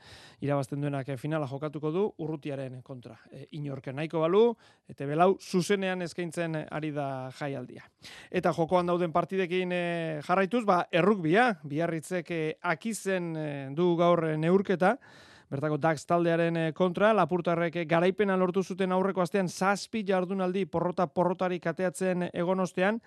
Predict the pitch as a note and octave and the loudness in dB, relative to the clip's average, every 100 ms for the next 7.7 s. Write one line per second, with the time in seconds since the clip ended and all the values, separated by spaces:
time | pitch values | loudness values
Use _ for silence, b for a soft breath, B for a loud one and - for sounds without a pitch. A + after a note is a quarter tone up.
0 | B B B D#3 E3+ E3+ E3 D#3+ D3+ F#3 | B B B -4 0 0 0 0 0 2
1 | G#3 G#3 - D#3 F3 D3+ F3 E3 D#3+ E3 | 2 -2 -6 -4 -4 -4 -4 -2 -2 -2
2 | D#3+ D#3 D3+ D3 D#3+ F#3 G3 F#3 E3+ D#3+ | -2 -4 -4 -2 0 0 2 0 0 -2
3 | D#3 D3+ F3+ F#3 G3 A3 D3+ E3+ F3 E3 | 0 2 2 2 0 -2 -2 0 0 -2
4 | D#3+ - E3 F3 F#3+ G#3+ A#3+ B B B | -4 -2 -2 2 2 2 -2 B B B
5 | B B - D3 D#3+ G3+ A#3+ F3 E3 G#3 | B B -4 2 6 6 6 4 2 2
6 | A#3+ F3 B2+ C#3+ G3 F#3+ F3+ F3 F3+ D#3+ | 2 -2 0 0 0 0 -4 -4 0 0
7 | C#3 C#3+ C3+ C3 B2+ F#3 E3 | -2 -6 -4 -2 2 2 0